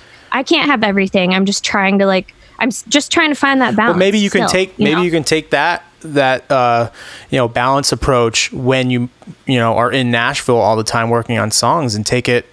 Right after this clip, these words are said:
Speaker 2: try to balance out
Speaker 1: Yeah.
Speaker 2: each day, you know, and make, make sure
Speaker 1: Exactly.
Speaker 2: that, um, you know, if you feel like you're, if, if you're getting overwhelmed by something, just remember tomorrow's another day. Something didn't work out
Speaker 1: Yep.
Speaker 2: today and we're gonna try again tomorrow. And that's all you can do. And you just try to string
Speaker 1: Yeah.
Speaker 2: together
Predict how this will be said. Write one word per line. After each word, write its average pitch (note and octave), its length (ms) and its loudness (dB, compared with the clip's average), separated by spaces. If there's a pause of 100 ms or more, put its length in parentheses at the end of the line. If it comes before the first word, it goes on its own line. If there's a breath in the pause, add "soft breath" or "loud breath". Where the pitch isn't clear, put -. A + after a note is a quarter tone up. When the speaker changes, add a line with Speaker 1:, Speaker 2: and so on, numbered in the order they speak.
Speaker 2:
try B2+ 180 0
to B2+ 80 -2
balance B2+ 400 -2
out C3+ 80 4
Speaker 1:
Yeah. F#3 180 2
Speaker 2:
each - 260 -4
day, - 280 0
you G2+ 140 -4
know, A2 260 0 (480 loud breath)
and A#2 140 0
make, B2 260 -2
make D#3+ 240 0
sure F#3+ 320 2
Speaker 1:
Exactly. F3+ 60 2
Speaker 2:
that, A2+ 480 0
um, G#2 380 -2 (140)
you - 60 -6
know, G#2+ 140 -2
if - 120 -8
you G#2+ 60 -8
feel A2+ 260 -2
like G#2+ 300 -2
you're, G#2 320 0 (560 loud breath)
if, - 340 -4
if - 160 -4
you're A2 60 -4
getting A#2+ 260 0
overwhelmed A2 520 0
by A2 100 2
something, G2+ 400 -2
just G#2 140 -4
remember A2+ 340 -2
tomorrow's A2 400 -2
another A2+ 240 0
day. B2+ 380 0 (480)
Something B2+ 400 -2
didn't C3+ 160 2
work C3+ 240 2
out C3+ 220 0
Speaker 1:
Yep. G#3 120 2
Speaker 2:
today D#3 360 2
and A#2+ 120 0
we're A#2 100 0
gonna A#2 160 0
try A#2+ 280 0
again A#2+ 240 0
tomorrow. A2+ 480 0
And G2 80 -4
that's G2+ 160 -2
all A2 180 2
you A2+ 60 -2
can A2+ 160 -4
do. A2 240 0 (160)
And G#2 80 -4
you A2+ 60 -4
just A#2 220 -2
try C3 160 0
to A2+ 60 0
string - 360 0
Speaker 1:
Yeah. A3 140 2
Speaker 2:
together C3 400 0